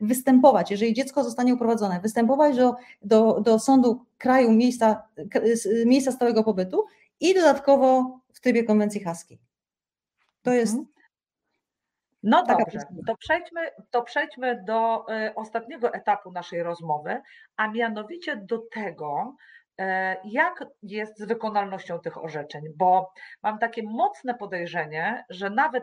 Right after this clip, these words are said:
Speaker 2: mimo tego, że zapadają prawomocne wyroki, to nie chcą ich wykonać osoby, które powinny, czyli ten rodzic, które dziecko uprowadził,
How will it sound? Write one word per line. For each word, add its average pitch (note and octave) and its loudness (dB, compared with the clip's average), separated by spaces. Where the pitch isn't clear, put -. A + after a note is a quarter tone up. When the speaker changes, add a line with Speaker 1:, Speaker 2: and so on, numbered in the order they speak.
Speaker 2:
mimo G#3 -4
tego, A3 -8
że F#3+ -12
zapadają G3 -6
prawomocne G3 -8
wyroki, F#3 -6
to C4 0
nie D#4+ -6
chcą F#3+ -10
ich G#3 -10
wykonać G3 -4
osoby, F3+ -12
które F3+ -10
powinny, F#3 -6
czyli F3+ -12
ten F#3 -2
rodzic, F3 -10
które F3+ -2
dziecko F3+ -6
uprowadził, E3+ -6